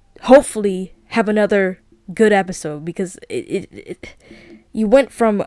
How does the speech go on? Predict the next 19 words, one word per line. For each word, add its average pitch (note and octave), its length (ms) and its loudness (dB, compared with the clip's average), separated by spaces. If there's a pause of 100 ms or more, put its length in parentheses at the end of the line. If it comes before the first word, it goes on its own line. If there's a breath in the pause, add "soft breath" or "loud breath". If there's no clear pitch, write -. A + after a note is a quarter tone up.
a E3 180 -4
four C#4 360 6
point B3 320 2
five A3 440 0
to F3+ 200 -10
a E3+ 60 -8
three G3 640 0 (1700 soft breath)
with G#3+ 180 -2
such - 320 -2
amazing, B3+ 880 2
like, G3+ 280 -4 (160)
dialogue, A#3 640 4
character A3 420 -4
moments, G3+ 420 -6
this, G#3+ 180 -4
that, F#3 160 -6
and F3 80 -8
the E3+ 80 -12
third. E3+ 280 -6